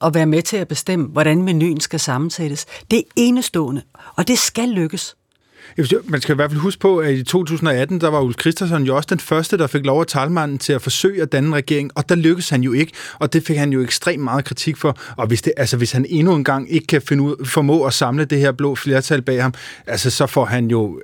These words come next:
Speaker 2: altså, så falder himmel og jord ned, ned om ørerne på ham. Det, det, altså, det må vi jo være sikre på kommer til at ske.
Speaker 1: Altså, så kan man lige så godt aflevere nøglerne til et svensk socialdemokratisk tusindårsrige,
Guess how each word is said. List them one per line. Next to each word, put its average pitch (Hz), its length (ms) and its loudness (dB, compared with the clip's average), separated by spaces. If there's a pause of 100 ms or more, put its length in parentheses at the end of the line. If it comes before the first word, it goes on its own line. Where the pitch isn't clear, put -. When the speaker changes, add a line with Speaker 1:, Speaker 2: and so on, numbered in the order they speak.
Speaker 2:
altså, 113 260 -4
så 120 160 -2
falder 110 400 0
himmel 120 280 2
og 120 140 2
jord 123 200 2
ned, 120 100 2
ned 123 120 2
om 117 120 2
ørerne 117 220 2
på 127 100 -2
ham. 120 120 2
Det, 123 260 0
det, 127 280 2
altså, 127 200 -2
det 139 80 4
må 135 140 4
vi 123 120 -2
jo 120 60 2
være 107 200 0
sikre 139 260 0
på 131 160 0
kommer 120 220 -2
til 143 140 -2
at 131 100 0
ske. 135 220 -2
Speaker 1:
Altså, 175 140 -2
så 190 80 2
kan 208 120 0
man 190 80 2
lige 180 100 -2
så 190 80 -4
godt 170 200 0
aflevere 170 440 0
nøglerne 156 420 -2
til 156 340 -4
et 147 60 -8
svensk 185 300 -6
socialdemokratisk 160 880 -4
tusindårsrige, 139 840 -6